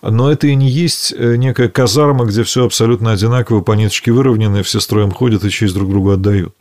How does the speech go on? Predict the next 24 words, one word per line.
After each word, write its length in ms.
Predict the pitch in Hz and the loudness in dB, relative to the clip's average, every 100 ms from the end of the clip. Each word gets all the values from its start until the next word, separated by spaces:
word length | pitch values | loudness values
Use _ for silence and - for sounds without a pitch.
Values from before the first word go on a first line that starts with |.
| _ _ - - - - | _ _ -20 -20 -20 -10
Что 240 | - 123 | -6 -2
это 300 | - 147 147 | 0 0 0
некая 300 | 131 131 123 | 0 0 0
сложно 520 | - - 135 139 127 | -2 0 0 2 0
устроенная 560 | 117 - 123 117 107 107 | -2 -2 0 0 0 -2
жизнь. 360 | 95 98 - - _ _ - - | -2 -6 -8 -18 _ _ -20 -6
Более 320 | 107 165 156 | 0 2 2
того, 300 | 139 123 107 | 2 0 0
я 160 | 92 123 | 0 -2
начинаю 420 | 135 - 143 147 | -2 -2 0 2
видеть, 280 | 185 196 156 | 0 -2 -4
что 200 | - 131 | -4 -4
христианство, 720 | 120 117 160 180 170 151 135 - | -2 -2 0 0 0 -2 -2 -2
а, 80 | 117 | -4
в 60 | 101 | -2
каком-то 360 | 120 175 147 | 0 0 -2
смысле 380 | 131 156 156 139 | -2 0 0 -2
продолжает 560 | 123 131 131 139 147 - | 0 0 2 2 0 0
развивать 580 | 123 120 135 135 113 | -2 0 2 0 -2
многие 480 | - 123 131 131 131 | -4 0 2 2 2
идеи 200 | 123 135 | 2 2
Нового, 360 | 127 127 127 127 | 2 2 0 0
Ветхого 400 | 120 131 - 127 | 0 0 0 0
Завета, 580 | 113 139 208 202 131 | 2 2 0 0 -2